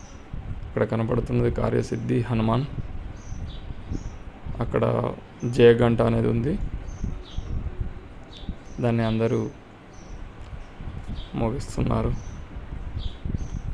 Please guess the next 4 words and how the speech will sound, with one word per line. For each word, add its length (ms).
ఇటు 200
సైడు 400
దక్షిణం 540
వైపు 260